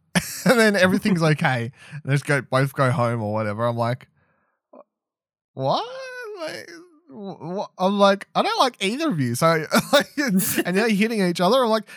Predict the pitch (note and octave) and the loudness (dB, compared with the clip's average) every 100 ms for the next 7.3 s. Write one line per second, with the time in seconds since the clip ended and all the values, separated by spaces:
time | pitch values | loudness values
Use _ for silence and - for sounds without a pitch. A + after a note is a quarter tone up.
0 | - F4 E4 B3+ B3+ A3 G#3 F#3 D3+ C#3 | -10 -4 0 0 0 2 2 2 2 4
1 | F3 D3 D#3+ - A3+ E3+ D#3+ C3 C#3+ B2+ | 4 4 2 -2 -2 0 0 2 0 0
2 | G#2+ B2 A2 A2 A2+ F3+ - - - - | -2 -2 -2 -4 -4 -4 -4 -12 -18 -20
3 | - - _ A#3+ F#3+ _ _ E3+ A3 A3+ | -20 -20 _ -8 -8 _ _ -12 -12 -12
4 | - - D#4+ C#4+ A#3 A3+ F3 D#3+ D#3+ D3+ | -6 -4 -2 -2 -2 -4 -4 -2 0 0
5 | D3 C#3 G3+ D#3 E3+ G3 E3+ - - D#3+ | -2 -4 -8 -4 -4 -2 -4 -6 -2 0
6 | D#3 C#3+ B2+ C#3+ D#3+ C#3 C3 C3+ - C3+ | 2 2 4 4 2 0 2 2 2 2
7 | C3 G#2+ | 2 2